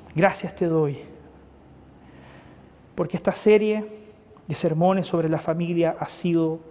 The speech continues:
tremendamente desafiante para mí. No me cabe duda alguna que también para muchos otros que nos siguen a través de esta transmisión.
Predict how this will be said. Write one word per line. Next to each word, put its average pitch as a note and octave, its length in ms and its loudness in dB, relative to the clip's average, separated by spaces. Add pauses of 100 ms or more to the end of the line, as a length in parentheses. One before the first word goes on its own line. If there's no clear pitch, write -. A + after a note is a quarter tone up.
(500)
tremendamente E3+ 760 -2
desafiante C#3 840 -6 (480)
para A#2 240 -8
mí. D#3 240 -2 (1300)
No D#3+ 80 -6
me D#3 140 -4
cabe D#3+ 220 -2
duda D#3+ 220 0
alguna E3+ 440 0 (640)
que D#3 120 -8
también D3+ 280 -2
para D3+ 200 -2
muchos G3+ 420 -2
otros F3+ 240 -2
que D#3+ 140 -6
nos D#3 160 -8
siguen C#3+ 360 -4 (300)
a D3+ 80 -10
través D3 540 -2
de D#3 80 0
esta D3+ 180 -6
transmisión. C3 680 -10